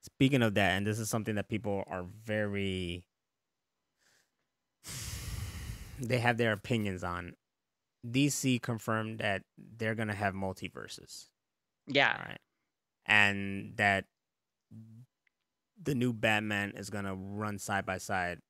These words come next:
Speaker 1: another Batman, which
Speaker 2: Mm-hmm.
Speaker 1: some people are like, "This is too much. This is too crazy." Me, being a, you know, a comic book geek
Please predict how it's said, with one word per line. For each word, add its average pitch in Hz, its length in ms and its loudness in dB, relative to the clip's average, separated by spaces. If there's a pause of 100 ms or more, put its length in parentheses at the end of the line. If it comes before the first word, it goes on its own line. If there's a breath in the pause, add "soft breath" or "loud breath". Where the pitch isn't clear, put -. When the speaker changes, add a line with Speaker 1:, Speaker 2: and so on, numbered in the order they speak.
Speaker 1:
another 95 320 -4
Batman, 52 480 -8 (500)
which 113 200 -2
Speaker 2:
Mm-hmm. 131 100 -2
Speaker 1:
some 117 160 2
people 110 220 0
are 101 140 0
like, - 340 -8
"This 104 180 -2
is 101 160 -4 (140)
too 107 120 -4
much. 101 300 -2
This 95 180 -6
is - 40 -14
too 101 100 -6
crazy." 104 580 -2 (340)
Me, 117 540 6 (1120)
being 104 540 -2 (720)
a, 110 100 -8
you 104 400 -8
know, 92 280 -6
a - 100 -10 (200)
comic 107 320 -6
book 101 260 -8
geek 101 400 -10